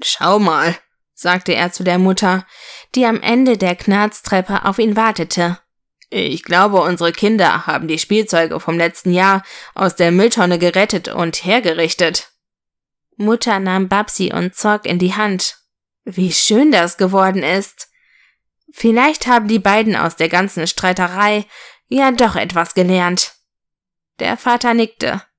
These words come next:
„Jedenfalls werden sich der Weihnachtsmann und der Engel wunderbar auf dem Fensterbrett im Wohnzimmer machen.“ So, das war die Geschichte von Peter Michael Meuer. Und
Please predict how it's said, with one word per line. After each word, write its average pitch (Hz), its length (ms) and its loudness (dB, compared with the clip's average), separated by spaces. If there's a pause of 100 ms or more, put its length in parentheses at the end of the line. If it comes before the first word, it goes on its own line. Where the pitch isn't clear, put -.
(220)
„Jedenfalls 175 960 -2 (340)
werden 175 300 0
sich 165 160 -2
der 170 240 -2
Weihnachtsmann 175 640 2
und 165 200 -4
der 98 100 0
Engel 190 380 2 (320)
wunderbar 185 840 4
auf - 140 -6
dem 156 240 -6
Fensterbrett 175 720 0
im 214 240 2
Wohnzimmer 160 560 2
machen.“ 180 460 0 (880)
So, - 280 0 (420)
das 269 240 0
war 262 120 0
die 226 120 -4
Geschichte 220 400 -2
von 190 200 -2
Peter 220 420 0
Michael 180 500 -2
Meuer. 180 520 0 (920)
Und 240 640 0